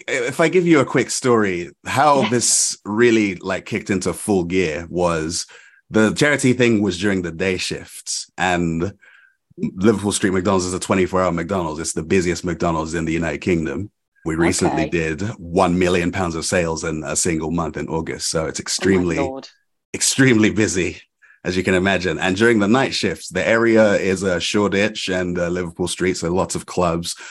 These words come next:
Speaker 1: lots of people with many friends like Jack Daniels, you know, in their pocket.
Speaker 2: <laughs>
Speaker 1: And one evening, I was just coming back home from meeting a friend,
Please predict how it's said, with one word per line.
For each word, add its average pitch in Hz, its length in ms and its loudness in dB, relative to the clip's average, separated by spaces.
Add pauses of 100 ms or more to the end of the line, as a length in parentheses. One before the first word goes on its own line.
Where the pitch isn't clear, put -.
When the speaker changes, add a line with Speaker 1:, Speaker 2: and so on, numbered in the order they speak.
(240)
Speaker 1:
lots 92 320 2
of 95 160 2
people 90 360 0
with 85 320 0
many 85 220 0
friends 85 420 0
like 82 200 -2
Jack 87 240 -4
Daniels, 85 600 -2
you 80 140 -2
know, 78 200 -2
in 80 200 -6
their 78 140 -4
pocket. 78 460 -4
Speaker 2:
<laughs> - 500 -6
Speaker 1:
And 95 480 2 (600)
one 139 340 4
evening, 113 500 2
I 95 80 2
was 101 100 -2
just 113 160 0
coming 113 280 0
back 101 160 0
home 101 200 0
from 95 640 -2
meeting 95 300 2
a - 60 -2
friend, 87 440 -2